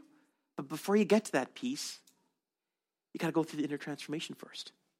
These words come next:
You have to be poor in spirit. You have to mourn. You have to have all of these things, the meek and the hunger, right? Before anything else can happen. Now, I want you to be, I, my wife ten-, tells me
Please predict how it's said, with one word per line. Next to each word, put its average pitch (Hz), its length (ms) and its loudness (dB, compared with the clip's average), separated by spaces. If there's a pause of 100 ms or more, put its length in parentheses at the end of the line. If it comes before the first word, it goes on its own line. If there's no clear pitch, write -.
(840)
You 156 120 4
have 175 280 0
to - 80 -4
be 143 120 4
poor 135 260 -4
in 131 80 -4
spirit. 147 380 -2 (260)
You 147 120 -4
have 175 360 2
to 147 120 0
mourn. 139 420 -2 (220)
You 147 100 0
have 170 280 2
to 165 80 -10
have 156 300 0 (280)
all 180 220 10
of 185 80 0
these 165 220 -2
things, 156 260 2
the 135 100 2
meek 156 340 4
and 156 100 0
the 127 60 -2
hunger, 156 380 0
right? 123 300 0 (480)
Before 175 420 4
anything 160 320 4
else 156 180 4
can 160 100 -8
happen. 165 380 0
Now, 190 240 8 (1040)
I 156 40 2
want 185 280 0
you 165 60 -4
to 143 40 -10
be, 139 140 -4 (580)
I, 101 80 -6 (560)
my 147 80 8
wife 151 320 8
ten-, 135 320 0
tells 131 300 0
me 113 260 0